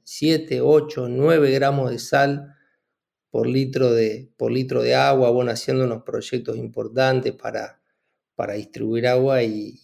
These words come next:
y qué problemón, ¿eh? Qué problemón. Yo acá en Entre Ríos, eh, donde me desempeñaba, básicamente centro norte Entre Ríos, sur de Corrientes, no, no tenemos problemas de agua dulce.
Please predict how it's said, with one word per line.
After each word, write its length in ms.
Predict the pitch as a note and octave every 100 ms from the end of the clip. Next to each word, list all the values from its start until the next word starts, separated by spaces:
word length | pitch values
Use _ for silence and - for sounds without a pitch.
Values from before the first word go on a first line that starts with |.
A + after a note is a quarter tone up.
| -
y 60 | -
qué 140 | - D#3+
problemón, 640 | E3 C3 A#2 C#3 C#3+ A#2
¿eh? 260 | A2+ C#3+ -
Qué 120 | C3+
problemón. 400 | C3+ C3 B2 A#2+
Yo 280 | A#2 D#3+ D#3
acá 320 | C3+ C3 D3
en 80 | D#3
Entre 320 | D3+ C#3+ C#3
Ríos, 600 | C#3+ E3+ F#3 E3 - - _ _ _ -
eh, 160 | A2+
donde 280 | A2+ A#2 A#2
me 140 | A#2+
desempeñaba, 840 | A#2 - A#2+ A2+ A#2+ D#3 D#3 C#3 A#2+
básicamente 680 | A#2 - C3 C3 B2+ A#2+
centro 380 | A#2 C3 C3 B2
norte 260 | B2+ A#2+ A#2
Entre 240 | A2+ A#2+
Ríos, 460 | A#2+ D3 D3 B2+ -
sur 160 | - B2
de 140 | A#2+
Corrientes, 420 | D3 D#3 E3 B2+
no, 280 | A#2+ A2+ A#2
no 160 | A#2+ A#2
tenemos 500 | B2+ D#3 C3+ G#2 -
problemas 500 | - A2 A2 A2+ A#2
de 60 |
agua 240 | A2+ A2+ A2+
dulce. 400 | A#2 G#2 -